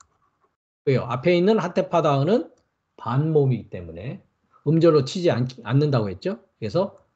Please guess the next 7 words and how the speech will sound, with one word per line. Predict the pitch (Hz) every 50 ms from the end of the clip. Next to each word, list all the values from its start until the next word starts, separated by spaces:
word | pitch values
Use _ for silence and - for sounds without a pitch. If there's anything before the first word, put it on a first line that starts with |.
| _ _ _ _
아리 | _ - 143 151 156 151 135 127 120 117 110 107 101
합니다. | 92 92 87 87 90 90 - _ _ _ _
아리, | - 110 107 110 104 90 80 73 71 76 - - _ _ _ _ _ _ _ _ _ _
아리. | - 95 98 90 78 - - _ _ _ _ _ _ _ _ _ _ _ _ _ _ _ -
예, | 120 98 98 - - - 127 127
대시해서 | - 143 139 135 160 143 151 147 135
좀 | 175 185 214 240